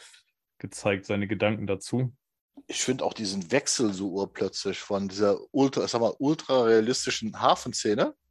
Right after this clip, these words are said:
Speaker 2: wo es endet, und das geht dann plötzlich in so eine,
Speaker 1: Ja.
Speaker 2: ja, fast burtoneske, albtraumhafte
Speaker 1: <laughs>
Speaker 2: Szene weiter, die dann auch noch, ich sag mal, ziemlich brutal aufgelöst wird. Also, also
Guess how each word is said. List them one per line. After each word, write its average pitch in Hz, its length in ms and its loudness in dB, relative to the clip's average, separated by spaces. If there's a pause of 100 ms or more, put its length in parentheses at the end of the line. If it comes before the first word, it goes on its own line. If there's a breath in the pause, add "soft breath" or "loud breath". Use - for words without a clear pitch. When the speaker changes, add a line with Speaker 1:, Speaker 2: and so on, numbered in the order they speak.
(280)
Speaker 2:
wo 117 120 0
es 107 120 -2
endet, 127 400 0
und 113 140 -8
das - 140 0
geht 139 160 -2
dann 110 120 0
plötzlich 135 380 0
in 143 140 -6
so 131 140 0
eine, 131 160 6 (360 loud breath)
Speaker 1:
Ja. 104 80 -2
Speaker 2:
ja, 107 100 4
fast 139 340 2
burtoneske, 143 640 4
albtraumhafte 127 760 4
Speaker 1:
<laughs> - 20 6
Speaker 2:
Szene 135 400 4 (120)
weiter, 131 420 6
die 107 140 -4
dann 120 140 4
auch 127 180 2
noch, 151 180 4
ich - 280 -14
sag 151 100 6
mal, 151 100 4
ziemlich 170 320 2
brutal 156 380 6
aufgelöst 135 680 4
wird. 107 140 -2
Also, 107 280 -4
also 120 380 2